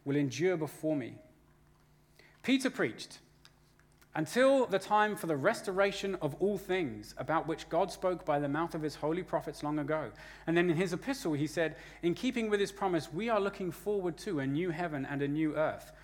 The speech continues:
where righteousness dwells." Paul says,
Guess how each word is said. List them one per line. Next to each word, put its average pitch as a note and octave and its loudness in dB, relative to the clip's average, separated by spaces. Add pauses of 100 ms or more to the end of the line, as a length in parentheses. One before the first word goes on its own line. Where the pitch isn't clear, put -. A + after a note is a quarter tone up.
(160)
where C#3+ -2
righteousness D3 -2
dwells." C#3 -2 (1000)
Paul C#4 4
says, - -8